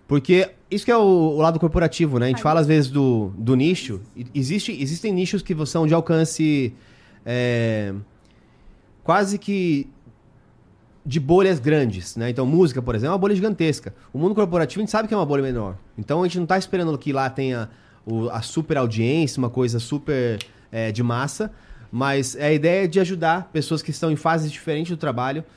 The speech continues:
Speaker 1: e que às vezes precisam de uma pitadinha de saúde mental, às vezes precisam de uma pitadinha de, é, guia pra como conseguir um estágio e assim por diante com as outras coisas também. E o Me Ajuda C E também, que é um parceiro que já tá com a gente há bastante tempo.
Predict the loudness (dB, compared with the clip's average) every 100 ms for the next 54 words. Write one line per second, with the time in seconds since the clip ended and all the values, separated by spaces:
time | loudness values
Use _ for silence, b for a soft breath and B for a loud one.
0 | b b b -4 0 0 0 -2 -6 -2
1 | -2 0 0 0 -2 -2 -2 0 0 0
2 | -2 0 -2 0 0 -2 -10 b b -6
3 | -2 -2 -2 -2 -2 -2 -2 -2 0 0
4 | 0 0 -2 -2 -6 b b -4 -4 -2
5 | -6 -10 -12 -8 -2 2 2 0 -2 -2
6 | -2 -2 -4 -2 0 0 -2 -4 -2 -2
7 | -2 -2 -4 -2 -4 -4 -6 -8 -8 -10
8 | -10 -10 -10 -12 -16 -20 -20 -18 -18 -18
9 | -20 b b 0 2 2 0 2 2 2
10 | 0 -2 -2 -2 -2 0 -2 -2 -4 -2
11 | -2 -2 -2 -4 -2 -2 -4